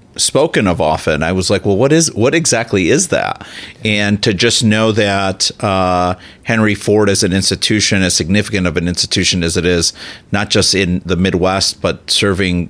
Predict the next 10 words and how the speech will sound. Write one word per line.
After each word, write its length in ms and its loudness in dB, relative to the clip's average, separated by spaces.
patients 380 0
across 300 -2
the 60 -6
country, 540 -2
that 220 -2
that's 400 -2
a 80 0
priority 640 0
of 180 -2
theirs. 420 -2